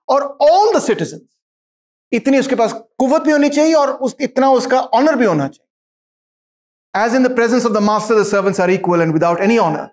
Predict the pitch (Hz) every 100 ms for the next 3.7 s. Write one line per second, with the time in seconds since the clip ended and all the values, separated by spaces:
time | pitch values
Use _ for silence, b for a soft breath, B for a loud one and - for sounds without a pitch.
0 | _ _ - - 247 247 214 214 165 190
1 | 196 208 180 175 180 160 160 - 147 151
2 | - 147 - - _ _ - 180 190 190
3 | 220 208 185 190 190 214